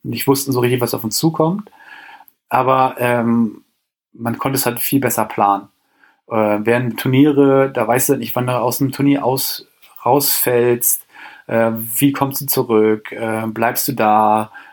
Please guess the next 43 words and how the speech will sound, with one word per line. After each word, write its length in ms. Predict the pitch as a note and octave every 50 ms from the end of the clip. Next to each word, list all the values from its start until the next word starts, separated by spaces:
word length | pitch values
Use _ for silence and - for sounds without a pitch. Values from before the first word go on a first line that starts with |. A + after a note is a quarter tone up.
| _ _ -
wann 200 | - B2 C3+ C#3
trainierst 480 | - - C3+ A#2+ A2+ A#2+ A#2+ A2+ - -
du 120 | A#2+ A2
wieder? 580 | A2 G#2+ G#2 A2 A2 G#2+ G#2+ G#2+ G#2 G#2+ G#2 - - - - - -
Also 180 | B2 A#2 A#2+
da 120 | A2+ B2+ B2+
gibt's 180 | B2+ C#3+ - -
eben 160 | C#3 C3+ C#3
dann 140 | C#3 C3 B2+
auch 80 | B2
ganz 220 | A#2 B2+ C3 C3+ -
viele 440 | - D3+ C#3+ C3 C3+ C3 B2+ A#2+ -
Aspekte, 580 | A2+ A#2 - - - B2+ C3 - - C#3 C3+ A#2+
die 120 | A#2+ A#2+
man 160 | B2 A#2+ A#2
halt 120 | A2+ A2+ A2+
sicherstellen 540 | C3+ C3+ E3 D#3 D#3 - C#3+ C#3 C3+ C3+
muss. 400 | C3+ C3+ C#3 C#3+ C#3+ - - - _ _ - - - - - -
Ähm, 480 | - A#2 A2+ A#2 A#2 A#2 A#2 A#2 A#2 A#2
Vorbereitungszeit, 1200 | - - - C3+ B2+ B2 C3 A#2 A#2+ A#2 - C3 A#2 - - - - A#2 G#2+ G#2+ A2 A2+ G#2+ G#2
wir 120 | G#2+ G#2
waren 140 | A2+ A2+ A#2
dann, 180 | A#2+ A#2 A2+
ich 160 | G#2 G#2 - -
war 140 | A#2+ A#2
teilweise 460 | - - A#2+ A#2+ B2 B2 B2 A#2+ A2+ A#2
ja 40 |
damals 560 | A2+ - G#2+ A2 A2+ A#2+ A#2+ A#2 - - - - - - - - - _
sechs, 420 | - G#2+ G#2 A#2 A#2+ A#2+ - - B2 A#2+ A2+
sechs 320 | G#2+ A2+ A2+ - - - -
Wochen 440 | B2 B2 - - A#2+ A#2 A2+ A2+
in, 380 | A2+ A#2 A#2 A2+ A2+ A2+ A2 A2
in 160 | A2+ A#2 A#2+ A#2+
Rio, 580 | A2+ A2 A#2+ B2+ C#3 C3+ B2+ A#2+ A#2 A#2 G#2+ A2+
wir 60 | A2+
haben 80 | A2+
da 100 | A#2 A#2
trainiert, 460 | A#2 - - B2+ A#2 A2 A2+ A#2+ B2 A#2+
wir 80 | A2+
haben 60 | A#2
da 60 | A#2+ A2+
fast 240 | - - A#2+ -
gelebt. 580 | - A2+ G#2 G#2 A2 A#2 C#3+ C#3+ - - - _